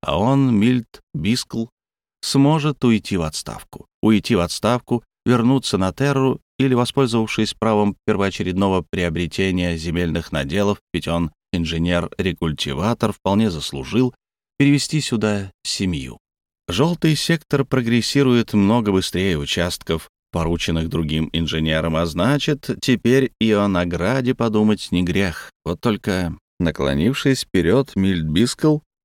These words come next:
дотянулся до выключателя бортовой радиостанции дальней связи.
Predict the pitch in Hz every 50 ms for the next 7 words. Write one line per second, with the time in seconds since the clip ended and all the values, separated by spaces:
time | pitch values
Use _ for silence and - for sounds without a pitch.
0 | _ _ - 113 123 - 131 123 131 135 131 117 - - 113 107 104 95 90 95
1 | 95 92 92 90 - 87 80 73 - 110 104 101 - - 92 90 87 76 76 90
2 | 78 - - 87 87 92 90 87 82 80 80 73 71 69 71 - - - 113 117
3 | 110 - - - 104 92 87 95 90 85 82 82 - - 78 71 67 65 - -